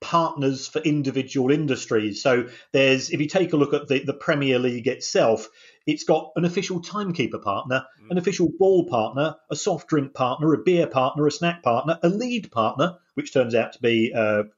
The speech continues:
Speaker 1: E A Sports, and, and then a names and number printer. You, you know, if you want, you can get players' names and numbers, and it comes with a little, uh, Premier League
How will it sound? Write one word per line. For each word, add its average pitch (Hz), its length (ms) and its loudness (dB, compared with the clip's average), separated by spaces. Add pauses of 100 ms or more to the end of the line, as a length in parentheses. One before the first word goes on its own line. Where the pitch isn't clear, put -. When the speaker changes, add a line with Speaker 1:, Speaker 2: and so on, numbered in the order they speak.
Speaker 1:
E 120 120 2
A 107 120 2
Sports, 127 560 0 (400)
and, 175 160 0
and 202 180 2
then 175 460 2 (320)
a 190 60 2
names 214 720 -2
and 196 340 -4
number 196 380 2
printer. 120 380 -4
You, 170 400 -4
you 160 100 -2
know, 208 180 4
if 156 320 -4
you 139 120 2
want, 135 340 2
you 131 140 -2
can 135 320 -4
get 120 240 0
players' 127 360 -2
names 117 600 -2 (360)
and 131 480 0
numbers, 117 720 0 (200)
and 135 100 0
it 143 100 -4
comes 147 280 0
with 123 100 -4
a 127 60 4
little, 123 520 0
uh, 120 200 -4
Premier 123 480 0
League 113 380 -2